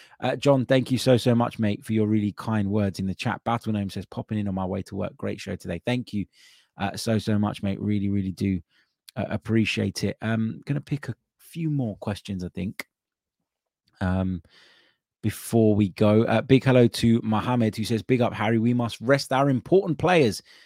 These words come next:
for Manchester City. We cannot take chances." I disagree with this. I disagree with this. I disagree with this idea of saying Manchester City's on the horizon, so let's rest more than we need to at Bournemouth,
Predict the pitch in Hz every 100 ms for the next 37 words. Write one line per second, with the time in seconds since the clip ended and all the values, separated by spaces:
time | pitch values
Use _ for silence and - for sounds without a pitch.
0 | _ - 127 135 131 127 117 117 135 -
1 | 120 127 - 131 139 139 - 131 120 139
2 | 131 107 - _ _ _ _ - 165 175
3 | 165 123 147 - 113 117 92 82 - -
4 | _ _ _ - 120 127 117 104 104 90
5 | 85 - - 113 110 143 156 156 139 123
6 | 110 117 110 113 101 95 - - _ -
7 | 101 123 117 113 110 - 120 139 135 127
8 | 107 - 135 113 104 110 98 107 117 120
9 | - 90 87 _ _ _ - - 117 110
10 | 104 90 _ _ - 131 - - - _
11 | _ 110 127 127 - 117 123 127 123 120
12 | 120 117 - 113 104 113 110 104 101 _